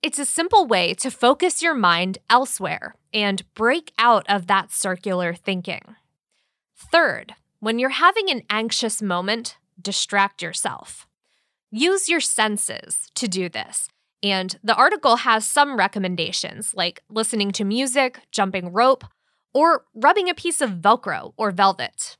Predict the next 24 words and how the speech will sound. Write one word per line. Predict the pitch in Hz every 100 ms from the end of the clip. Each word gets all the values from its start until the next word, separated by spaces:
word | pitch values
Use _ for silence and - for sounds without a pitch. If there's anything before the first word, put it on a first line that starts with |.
| _
There | 202 -
is | 294 349
a | 370
reason | 330 349 240 202 202
why | 196 202 202
those | 196 190 -
fidget | - 311 233 -
toys | - 180 165 170 -
are | 202
so | - - 196 180
popular. | - 190 - 160 - - _ _ _ _ _ _ _ _ _ _ _
Number | 302 415
three, | - 233 208 - _ _ _ _
now | 214 214 277
that | 381 294
we've | 277 254
identified | 208 220 233 254 285 262 196 170 180
the | 180
differences | 180 247 - 240 220 214 202 233
between | - 226 233 190 185
worry, | 196 190 254 294 302 294
stress, | - - 208 180 185 -
and | 202 185 180 -
anxiety, | 185 196 202 254 247 170 -